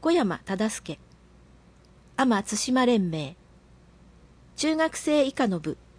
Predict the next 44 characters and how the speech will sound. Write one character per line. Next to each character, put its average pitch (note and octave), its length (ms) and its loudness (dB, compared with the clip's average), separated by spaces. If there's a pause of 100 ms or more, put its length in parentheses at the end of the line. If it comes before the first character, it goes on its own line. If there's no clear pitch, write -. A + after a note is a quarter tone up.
(760)
日 C#4 260 -2
時、 D#3 220 -6 (760)
五 E4 120 6
月 D#4+ 260 2
二 D4 160 4
十 C4 200 4
三 B3 260 4
日 F3 400 -2
土 G3+ 160 4
曜 C4 200 6
日。 D#3 160 -4 (680)
場 G#3+ 100 2
所、 B3+ 260 2 (500)
地 A3 120 0
木 E4 240 4
寺 G#3+ 140 0
テ G#3 100 2
ニ B3+ 140 4
ス - 80 -8
コ A#3+ 180 2
ー G3 40 -2
ト、 - 240 -4 (220)
お C4+ 80 6
よ C#4 140 8
び F#3 220 -2 (260)
地 B3 100 0
木 D4+ 240 2
寺 D4 120 0
中 D4+ 240 2
学 D4 220 2
校 E3+ 300 0
テ G3+ 120 0
ニ A3+ 100 4
ス - 100 -8
コ G3 160 -2
ー E3 40 -6
ト。 - 200 -10 (1080)
男 C#4 180 2
子、 - 300 -6 (420)
優 C#4+ 140 6
勝、 A3+ 440 4 (500)
杉 C#4+ 300 4
本 B3 260 2
湊、 F#3+ 440 2